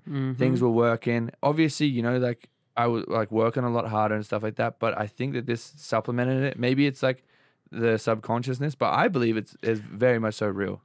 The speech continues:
Speaker 2: I've got so much proof that it's real because I was in Sedona.
Speaker 1: Yes.
Speaker 2: Well, thank you, by the way.
Speaker 1: Yeah. Uh,
Speaker 2: Um,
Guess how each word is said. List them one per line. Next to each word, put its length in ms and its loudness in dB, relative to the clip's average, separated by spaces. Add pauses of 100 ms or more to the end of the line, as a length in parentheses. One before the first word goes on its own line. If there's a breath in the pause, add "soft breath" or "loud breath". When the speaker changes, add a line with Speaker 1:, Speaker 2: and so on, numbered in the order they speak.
(100)
Speaker 2:
I've 140 -6
got 200 -4
so 160 -6
much 280 -6
proof 420 -6 (140)
that 180 -2
it's 200 -6
real 340 -4 (320 soft breath)
because 340 -4
I 160 -6
was 120 0
in 80 2
Sedona. 640 -6
Speaker 1:
Yes. 400 0 (180)
Speaker 2:
Well, 240 -12 (100)
thank 240 -4
you, 60 -8
by 160 -6
the 80 -6
way. 320 -6
Speaker 1:
Yeah. 240 0 (180)
Uh, 240 -2
Speaker 2:
Um, 160 -12